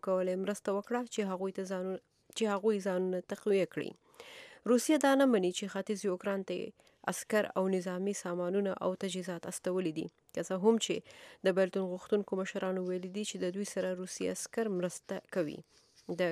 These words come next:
کرملین مطبوعاتي دفتر د سه شنبې په ورځ وویل چې جمهور رئیس ولادیمیر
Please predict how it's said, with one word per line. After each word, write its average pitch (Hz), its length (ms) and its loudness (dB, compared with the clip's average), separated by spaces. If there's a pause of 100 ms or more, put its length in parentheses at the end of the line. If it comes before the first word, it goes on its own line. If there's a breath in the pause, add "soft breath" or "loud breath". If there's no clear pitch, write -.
(120)
کرملین 202 380 2
مطبوعاتي 185 560 -2
دفتر 190 340 -2 (500 soft breath)
د 202 160 6
سه 302 220 2
شنبې 254 340 4
په - 80 -6
ورځ 220 220 4
وویل 208 180 2
چې 196 160 -6
جمهور 196 380 0
رئیس 196 180 0
ولادیمیر 185 400 0